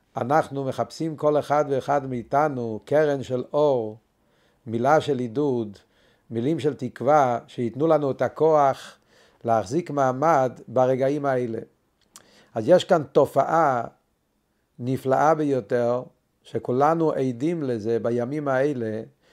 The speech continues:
ואני רוצה לעמוד עליה. אני חושב שדווקא מהתופעה הזאת אנחנו יכולים להוציא כוחות עצומים,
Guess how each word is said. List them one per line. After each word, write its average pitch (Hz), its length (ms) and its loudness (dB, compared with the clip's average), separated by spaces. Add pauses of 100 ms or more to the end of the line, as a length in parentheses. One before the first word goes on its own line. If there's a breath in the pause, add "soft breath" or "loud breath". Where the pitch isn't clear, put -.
(280 soft breath)
ואני 123 160 -4
רוצה 131 320 2
לעמוד 160 380 4
עליה. 120 300 0 (680)
אני 107 100 -6
חושב 151 320 0
שדווקא 143 540 2
מהתופעה 143 600 0
הזאת 135 580 0
אנחנו 131 420 -4
יכולים 127 480 -6
להוציא 139 640 -4 (580 soft breath)
כוחות 160 480 2
עצומים, 139 640 -6